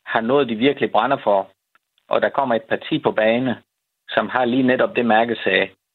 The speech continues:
så tænker man ikke over det. Så går man til det nyt parti, og håber om, at det nyt parti kommer så, øh, i stemmesedlerne og, og også med i Folketinget.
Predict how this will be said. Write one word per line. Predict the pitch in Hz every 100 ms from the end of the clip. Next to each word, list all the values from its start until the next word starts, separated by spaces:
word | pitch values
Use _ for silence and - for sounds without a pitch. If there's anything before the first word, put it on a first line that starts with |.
| _ - -
så | - 110
tænker | - 131
man | 107 104
ikke | 113
over | 104 98
det. | 98 92 - _ _ _ _ _ _ _ -
Så | - 135
går | 117 113
man | 98 95
til | 120
det | 110
nyt | 113 120 -
parti, | - - 113 - - _ _ _ _ -
og | 107
håber | 110 110
om, | 107 110
at | 113
det | 117
nyt | 110 117 -
parti | 107 - 107
kommer | - 104 98
så, | - 110 - _ _ _ - -
øh, | - - 113 107 -
i | 127
stemmesedlerne | - 120 110 - 107 104 104
og, | 101 113 107
og | 117 101
også | 101 -
med | 107
i | 98
Folketinget. | - - - - -